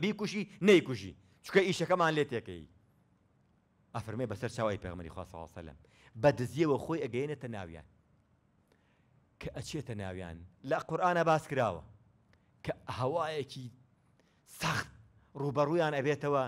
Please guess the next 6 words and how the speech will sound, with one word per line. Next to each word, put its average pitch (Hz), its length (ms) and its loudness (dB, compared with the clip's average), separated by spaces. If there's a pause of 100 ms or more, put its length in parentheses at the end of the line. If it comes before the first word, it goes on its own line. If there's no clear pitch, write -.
(400)
ئاگرەکانیان 139 760 2
قوڵ 143 180 -6
بکاتەوە، 147 440 0
خێمەکانیان 156 640 -4
تێکەیە، 151 400 0 (480)
سەرمایە 170 640 2